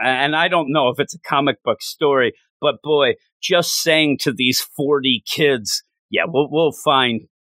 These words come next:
we'll find <laughs> homes for you." I don't know. You might be promising a little too much here, there, America, but that's just kinda shoved aside again. That was just there. Really, these kids were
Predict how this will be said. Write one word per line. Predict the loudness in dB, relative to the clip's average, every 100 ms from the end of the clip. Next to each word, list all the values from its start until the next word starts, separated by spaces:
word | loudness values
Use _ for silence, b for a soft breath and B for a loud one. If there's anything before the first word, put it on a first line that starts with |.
| -2
we'll | -2
find | 2 0 0
<laughs> | 0
homes | 0 0 -4
for | -2
you." | 0 2 2 0 B -4
I | 0
don't | 2 2
know. | 2 0 -2 b
You | -4 0
might | 0
be | 0 -6
promising | 0 0 2 0 -2
a | -4
little | 0 0 0
too | -2 -2
much | 0 2 2 2
here, | 2 2 2
there, | 2 2
America, | 2 2 2 2 -2 0
but | 0 0 -2 _ _ _
that's | -2 -2 -2 -6
just | -4 -4 -2
kinda | -2 -2
shoved | 0 0 2
aside | -2 0 2 2
again. | 0 -2 -4 -6 0
That | 0 2
was | 0 -2
just | -2 0 0 0
there. | 2 2 b b -2
Really, | 0 2 0
these | 0 -2 -2
kids | 0 0 0 -2
were | -6